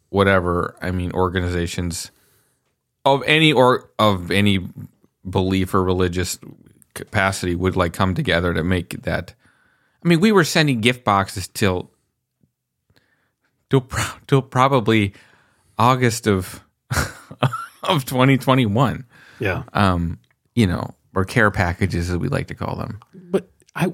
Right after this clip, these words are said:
Speaker 2: I would even say, though, again, the corruption is so, so much part of military, uh, procurement in Russia. It's like, it's, it's baked in, right? It's, it's not
Speaker 1: So if somebody tried to send food to the front line, it would never get to the front line anyways.
Speaker 2: Yeah.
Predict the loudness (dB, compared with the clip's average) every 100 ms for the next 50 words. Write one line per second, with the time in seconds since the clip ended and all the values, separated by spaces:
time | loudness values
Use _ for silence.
0 | -6 -2 0 2 0 0 2 2 2 2
1 | 0 -4 _ _ _ _ _ _ _ _
2 | 0 2 2 -2 2 4 4 2 2 2
3 | 0 2 2 2 0 -6 _ _ -2 2
4 | 2 2 0 0 2 2 2 0 0 2
5 | 2 -2 -6 -4 -2 -2 -4 -8 _ _
6 | _ -6 -4 -4 -6 -8 -14 -10 -10 -2
7 | 0 2 0 -2 -6 -6 -6 -6 -8 -12
8 | _ _ _ _ _ _ _ _ -2 0
9 | 0 -2 -2 -6 -2 -2 0 0 0 0
10 | -2 -2 -4 -4 -4 -6 -4 0 2 2
11 | 2 2 2 4 2 2 0 -2 -2 -4
12 | -4 -4 -8 -4 -2 0 -2 -2 -4 -4
13 | -4 -6 -8 -12 -12 -10 -8 -4 2 2
14 | 2 0